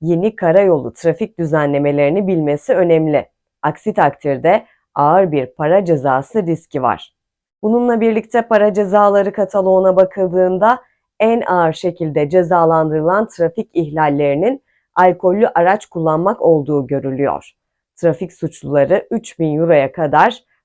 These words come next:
para cezası ve beş yıla kadar hapis cezasıyla karşı karşıya kalıyor. Sadece sürücüler ve bisikletçiler yol kullanıcıları olarak değil, aynı zamanda yayalar olarak da sayılıyor.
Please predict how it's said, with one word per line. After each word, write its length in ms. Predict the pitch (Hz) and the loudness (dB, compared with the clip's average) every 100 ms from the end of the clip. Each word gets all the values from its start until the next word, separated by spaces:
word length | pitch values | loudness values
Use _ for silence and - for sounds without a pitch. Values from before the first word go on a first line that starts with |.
| - | -4
para 260 | 160 180 180 | 2 4 4
cezası 800 | 165 143 139 135 - 220 240 208 | 0 2 0 -2 -4 -4 -2 2
ve 220 | 214 165 | 2 4
beş 300 | 190 233 - | 2 2 -2
yıla 200 | 208 190 | -2 0
kadar 380 | 190 175 185 220 | 2 2 2 0
hapis 400 | 208 165 208 - | -8 -10 -10 -2
cezasıyla 840 | 180 160 170 165 170 147 185 247 _ _ _ | -2 2 2 0 -2 -2 0 -2 _ _ _
karşı 380 | 185 160 - 196 | -2 0 -2 -4
karşıya 500 | 160 139 - 139 131 | -2 -2 -2 -6 -4
kalıyor. 520 | 151 135 131 - - _ _ | -6 -4 -4 -4 -10 _ _
Sadece 560 | - 220 233 247 214 240 | -2 2 4 2 2 -2
sürücüler 720 | - 220 202 208 233 233 214 | -2 -6 -4 0 2 2 0
ve 180 | 233 208 | 0 -2
bisikletçiler 840 | 202 214 220 214 - 214 220 233 | -8 -4 0 0 -2 0 2 2
yol 380 | 233 214 220 220 | 0 2 2 2
kullanıcıları 680 | 214 196 196 180 190 196 185 | -4 0 0 -2 0 2 4
olarak 500 | 185 180 180 175 - | 6 4 2 -2 -6
değil, 300 | 190 233 285 - | -4 -4 -4 -2
aynı 300 | 185 190 180 | 0 0 0
zamanda 520 | 180 185 185 190 190 | 0 2 2 2 2
yayalar 580 | 175 165 170 185 233 - | 2 4 4 4 2 0
olarak 500 | 185 165 143 143 - | 0 2 0 -2 -2
da 180 | 139 - | -2 -2
sayılıyor. 720 | - 160 147 139 147 175 247 | -8 -4 -2 -2 0 2 0